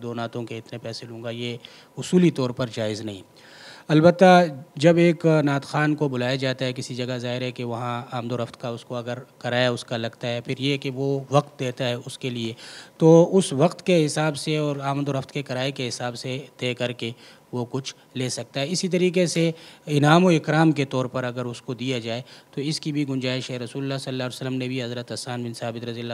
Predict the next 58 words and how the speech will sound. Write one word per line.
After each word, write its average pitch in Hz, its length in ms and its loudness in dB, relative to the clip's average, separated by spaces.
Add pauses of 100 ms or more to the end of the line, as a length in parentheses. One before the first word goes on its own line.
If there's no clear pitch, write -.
تعالیٰ 120 180 -10
عنہ 120 80 -10
کو 117 160 -12 (360)
نعت 123 200 -6
سنانے 117 360 -4
پر 117 120 -8
ایک 117 200 -6
چادر 120 340 -4
بطور 117 280 -6
انعام 120 280 -4
کی 117 120 -8
دی 135 140 -4
تھی، 135 140 -10 (300)
تو - 80 -6
اس 175 160 -2
طرح 160 180 2
انعام 143 340 4
کے 156 120 2
طور 147 200 0
پر 139 200 -2
بھی 156 220 2 (260)
دی 139 80 -2
جا 123 180 -2
سکتی 120 300 -12
ہے۔ 165 40 -2
البتہ 160 500 0 (300)
چونکہ 170 300 6
جیسے 156 260 2
میں 156 120 4
نے 151 80 2
پہلے 156 240 0
عرض 143 180 -2
کیا 156 160 -4
کہ 143 100 -6
یہ 143 80 -4
باقاعدہ 135 480 -4
کوئی 131 160 -6
ایسا 127 240 -8 (140)
دین 127 200 -4
کا 123 120 -6
شعار 117 420 -4
نہیں 160 200 4
ہے، 127 60 -4 (300)
تو - 80 -6
اس 165 240 -2
لیے 160 460 6
اس - 420 -2
پر، 156 380 2 (100)
آ، 123 460 0
کمائی 131 460 -2
کو 127 280 -4 (360)
باقاعدہ 127 400 -2
ایک 123 280 -2
پیشہ 131 260 -2
بنانا 123 540 -2
اور 117 140 -4
خاص 127 300 -4
طور 127 160 -6